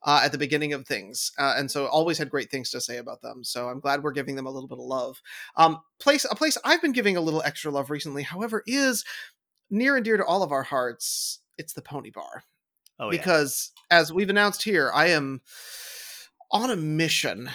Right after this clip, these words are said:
Speaker 1: to finally finish my shirt and, like,
Speaker 2: Yes.
Speaker 1: get it done in January of twenty twenty-two. And so thankfully, uh, one of the groups that I work with, um, in my Clark Kent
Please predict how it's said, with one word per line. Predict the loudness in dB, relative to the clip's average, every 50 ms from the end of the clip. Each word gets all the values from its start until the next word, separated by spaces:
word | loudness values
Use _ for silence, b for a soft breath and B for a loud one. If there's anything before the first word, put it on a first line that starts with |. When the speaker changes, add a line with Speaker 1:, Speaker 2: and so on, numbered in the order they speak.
| B B B
Speaker 1:
to | -8 -8 -8
finally | -8 0 6 6 8 8 8 4 2 2 0 -2 -2 -4 -4 -6 -8 -14 _ -8 0
finish | 2 2 4 2 2 -2 -2 -2 -2 -2 -4 -4 -6 -8 -10 _ _ -4
my | -2 -2 -2
shirt | -2 -2 -4 -6 -6 -8 -10 -10 -10 _ _ _ _ _ _ _ _ -2
and, | 0 2 4
like, | 2 2 2 0 0
Speaker 2:
Yes. | 4
Speaker 1:
get | 6 6 6
it | 6 4 4
done | 4 4 6 6 4 2 0 -4 -6 -10 _ _ _ _ _ _ -2
in | -2 0 0
January | 2 2 4 4 4 2 0 0 0 0 -2 -2 -4
of | -4
twenty | -6 -8 -8 -8 -8
twenty-two. | -8 -10 -10 -10 -10 -10 -10 -8 -8 -8 -8 -8 -8
And | -8 -6 -2
so | 0 2 2 0 0 B B B B B B B 4
thankfully, | 6 6 6 6 6 6 6 6 6 6 4 4 6
uh, | 6 6 6 6
one | 6 4 4 4 4
of | 4 4
the | 4
groups | 4 4 2 2 2
that | 2 4
I | 4 4
work | 2 2 -2 -2 0
with, | 0 0 0 -2 -6 -12 -16 -8 -4
um, | -2 0 0 0 -2 -6 -10 -14 -18 _ _ _ _ _ _ _ _ _ _ _ _ _ _ _ -8 -2 0
in | 0 2
my | 2 0
Clark | 0 -2 -2 -2 -2 -2 -6
Kent | -8 -4 -4 -4 -4